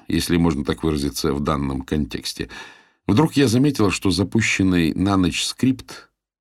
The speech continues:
долженствовавший выявить, до какой степени изменение конфигурации способно компенсировать искажения,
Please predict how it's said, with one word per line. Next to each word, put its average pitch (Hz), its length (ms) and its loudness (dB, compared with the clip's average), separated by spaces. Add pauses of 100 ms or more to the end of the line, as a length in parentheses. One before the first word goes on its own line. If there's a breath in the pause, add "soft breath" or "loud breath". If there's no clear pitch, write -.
долженствовавший 101 1040 2
выявить, 95 520 4
до 92 200 0
какой 110 280 2
степени 82 580 0
изменение 82 500 2
конфигурации 82 680 0
способно 80 500 -2
компенсировать 80 800 0
искажения, 82 640 -4